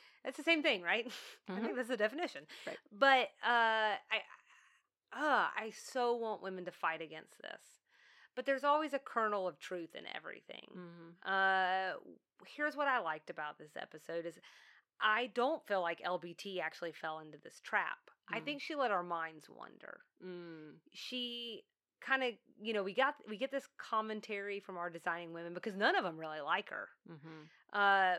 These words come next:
Speaker 1: but at the same time, to your point, she didn't do anything malicious.
Speaker 2: She's not the problem here.
Speaker 1: Ta-, you know, she never pl-, and so if we're gonna talk, let's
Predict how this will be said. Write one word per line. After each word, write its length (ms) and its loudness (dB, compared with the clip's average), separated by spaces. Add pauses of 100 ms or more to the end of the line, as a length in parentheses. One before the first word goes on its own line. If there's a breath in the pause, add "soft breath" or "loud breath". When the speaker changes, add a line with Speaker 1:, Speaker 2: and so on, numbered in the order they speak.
(100)
Speaker 1:
but 140 0
at 80 0
the 80 -6
same 340 0
time, 380 -2 (100)
to 120 -16
your 200 -4
point, 400 -4 (840 soft breath)
she 180 -4
didn't 160 2
do 80 0
anything 300 -4
malicious. 460 -4
Speaker 2:
She's 200 -10
not 160 0
the 60 -10
problem 440 -6
here. 360 -12
Speaker 1:
Ta-, 200 0
you 140 -2
know, 300 2
she 260 -10
never 240 2
pl-, 260 -10
and 220 -2 (100)
so 160 0
if 80 -2
we're 60 -8
gonna 220 0
talk, 320 0 (180)
let's 240 -4